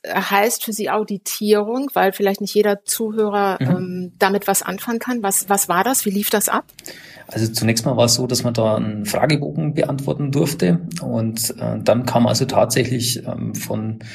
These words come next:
Speaker 2: der Gesellschaft jemand, äh, hier präsent vor Ort dann auch noch mal mit und hat dann ein, zwei Tage bei uns hier verbracht, um sich
Speaker 1: Ja.
Speaker 2: dann eben, äh, nicht nur vom Papier vielleicht auch blenden zu lassen,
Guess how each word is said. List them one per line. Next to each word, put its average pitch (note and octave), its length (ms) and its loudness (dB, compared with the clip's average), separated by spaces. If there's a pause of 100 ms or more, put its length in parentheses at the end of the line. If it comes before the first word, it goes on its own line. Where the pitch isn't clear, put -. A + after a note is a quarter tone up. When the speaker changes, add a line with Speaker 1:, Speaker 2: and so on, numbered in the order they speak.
(240)
Speaker 2:
der A2+ 80 0
Gesellschaft A#2 540 2
jemand, A#2 460 2
äh, A2+ 220 -4
hier C3 260 0
präsent - 400 0
vor - 160 -4
Ort B2 160 4
dann C3 120 2
auch A#2+ 180 0
noch B2 160 0
mal A#2 100 2
mit A#2 200 2
und A#2 140 -2
hat - 120 -4
dann G#2+ 100 0
ein, A#2 140 -2
zwei - 180 2
Tage A#2 340 2
bei A#2 100 -6
uns - 180 -4
hier B2 100 0
verbracht, B2 480 0 (540)
um A#2 240 -2
sich A#2+ 160 0
Speaker 1:
Ja. - 60 0
Speaker 2:
dann A#2 200 0
eben, A2+ 540 0
äh, G#2 320 2
nicht A#2+ 240 -2
nur A#2+ 80 2
vom B2 180 -2
Papier D3 480 2
vielleicht A#2+ 320 2
auch G2+ 140 0
blenden C3+ 420 0
zu - 160 -2
lassen, C3+ 420 0